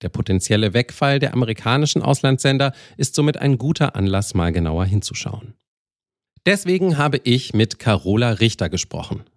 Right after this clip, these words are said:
Sie ist Professorin für internationale Kommunikation an der Freien Universität Berlin und forscht unter anderem zu Auslandsberichterstattung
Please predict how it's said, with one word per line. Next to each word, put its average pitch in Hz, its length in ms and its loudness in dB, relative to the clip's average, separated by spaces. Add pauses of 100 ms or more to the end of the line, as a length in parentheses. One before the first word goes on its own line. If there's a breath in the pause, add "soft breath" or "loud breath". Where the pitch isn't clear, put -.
Sie 113 260 0
ist - 280 0
Professorin 143 680 0
für 117 140 -2
internationale 117 800 0
Kommunikation 104 960 0
an 90 120 -4
der 87 120 -2
Freien 107 320 0
Universität 104 680 0
Berlin 139 360 2 (340 loud breath)
und 123 180 2
forscht 147 320 0
unter 135 280 2
anderem 135 320 2
zu 131 320 2
Auslandsberichterstattung 117 1300 0